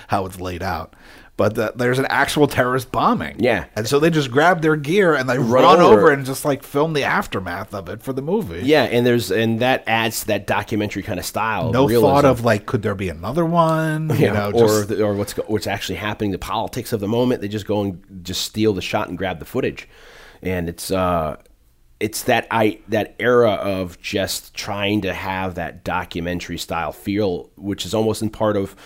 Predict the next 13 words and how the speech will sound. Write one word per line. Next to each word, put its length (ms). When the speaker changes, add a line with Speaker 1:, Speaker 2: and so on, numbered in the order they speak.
Speaker 2:
the, 560
uh, 220
movie, 600
uh, 420
The 80
Taking 340
of 100
Algiers, 560
I 40
think 180
it's 100
called, 460
that 460